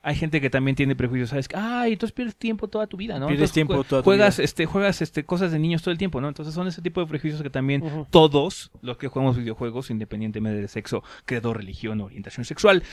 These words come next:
Speaker 1: nos vemos, este, acosados, ¿no? Entonces, pues sí, va, siempre va a haber gente de la verga, siempre va a haber gente muy ducha, eh, yo les, les hemos dicho algunas veces que, bueno, luego la naturaleza del ser humano es ser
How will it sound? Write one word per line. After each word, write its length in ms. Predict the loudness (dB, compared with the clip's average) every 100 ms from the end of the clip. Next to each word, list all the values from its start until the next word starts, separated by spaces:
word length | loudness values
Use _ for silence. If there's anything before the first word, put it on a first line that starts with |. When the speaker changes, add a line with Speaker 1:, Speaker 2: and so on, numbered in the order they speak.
| -4 0
Speaker 1:
nos 160 | 0
vemos, 260 | 2 2 0
este, 920 | -4 -6 -4 -2 -2 -2 -2 -2 -4 -8 _ -20 _ _
acosados, 560 | -8 -4 0 2 0 0
¿no? 160 | -2 -2
Entonces, 540 | 0 0 2 0 0 _ _ _ -8
pues 140 | -8
sí, 460 | -8 -6 -4 -2 -2
va, 500 | 0 2 4 2 0
siempre 300 | -2 0 4
va 60 |
a 20 | 6
haber 140 | 4
gente 260 | 2 -2 -2
de 80 |
la 100 | 0
verga, 400 | 0 2 2 0 -4 -14
siempre 320 | -8 -2 2
va 60 |
a 20 | 2
haber 100 | 0
gente 320 | -4 -2 0
muy 200 | 2 2
ducha, 420 | 0 0 -2 -4 -8 -20 -20 _
eh, 420 | 0 2 2 0 -2 _ _ -10
yo 100 | -2
les, 260 | -2 -2 -6
les 180 | -4 -2
hemos 200 | -2 -2
dicho 200 | -2 -4
algunas 340 | 0 2 2
veces 240 | 0 -2 -4
que, 100 | 0
bueno, 220 | 2 6
luego 220 | 6 6
la 100 | 6
naturaleza 580 | 4 2 0 0 -2 -2
del 140 | -2
ser 160 | 0 2
humano 400 | 2 2 0 0
es 120 | -2
ser 280 | -2 -2